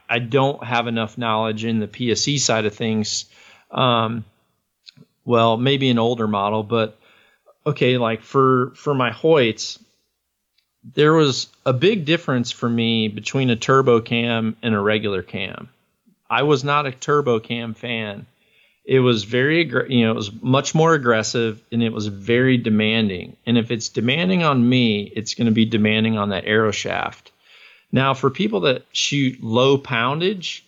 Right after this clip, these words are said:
and they're trying to get speeds, then that product is an option.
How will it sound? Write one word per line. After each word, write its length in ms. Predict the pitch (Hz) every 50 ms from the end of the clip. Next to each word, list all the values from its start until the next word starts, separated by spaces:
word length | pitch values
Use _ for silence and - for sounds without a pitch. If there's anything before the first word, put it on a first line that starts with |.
| _ _
and 200 | - 120 120 120
they're 180 | 120 117 113 107 - - _ _ _ _
trying 560 | - - - - 143 135 139 143 147 147 143
to 80 | 131 120
get 420 | 110 104 - 131 123 123 135 -
speeds, 720 | - - - - 127 113 123 147 165 180 190 185 - - - - -
then 520 | 131 127 127 127 127 131 131 131 - - _ _ _ _ _ _
that 480 | 123 113 110 117 120 120 135 143 - -
product 500 | - - 143 151 160 165 156 151 - _ _
is 260 | - 113 120 123 123
an 100 | 139 143
option. 520 | 147 165 185 196 190 - - 110 95 92